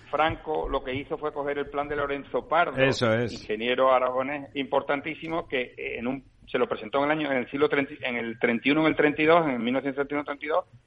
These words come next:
Speaker 1: a Indalecio Prieto, ministro de Fomento, y eso es lo que desarrolló Franco con buenos asesores que dijeron, "Esto es lo que necesita el país".
Speaker 2: Eso es.
Speaker 1: Y ahora parece ser que las presas, pues, no sirven, y bueno, no, no, yo creo que
Speaker 2: Sí.
Speaker 1: todos los que tienen la suerte de abrir un grifo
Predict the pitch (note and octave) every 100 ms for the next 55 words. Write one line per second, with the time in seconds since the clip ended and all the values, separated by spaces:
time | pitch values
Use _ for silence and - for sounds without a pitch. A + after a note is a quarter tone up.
0 | - B2+ A2+ A2+ A2 A2+ C#3+ F3+ - C#3+
1 | E3+ C#3 A#2 B2 F3+ E3 B2+ B2 F3 D3
2 | B2+ B2+ G#3+ D#3+ C#3 A2 G#2 A2 A2+ B2+
3 | C3+ C#3 D#3+ C#3 A#2+ C#3 D3+ D3 C#3+ D3
4 | D3 B2+ A2+ A2 C3+ - E3+ D3+ - A#2
5 | - C#3 - A#2 A#2 A#2+ A2+ - F#2 F2
6 | A2 B2+ D#3 - C#3+ D3+ C#3 D3 - -
7 | A2+ - C3+ C3+ D#3 - - - _ -
8 | - A#2+ G#2+ C#3+ C#3 C#3 C3 G#2 G#2+ G#2
9 | G#2+ G#2+ A2+ G#2 A2+ G#2+ A2+ A2+ A2+ A2
10 | - - - A#2 A#2+ B2 B2+ G2 C3 C3
11 | B2+ - B2 B2 - A#2+ B2 B2+ B2 A#2
12 | A2+ - C3+ A#2 A2+ A2 A2 A#2 A#2+ A2+
13 | A2+ B2+ - A#2+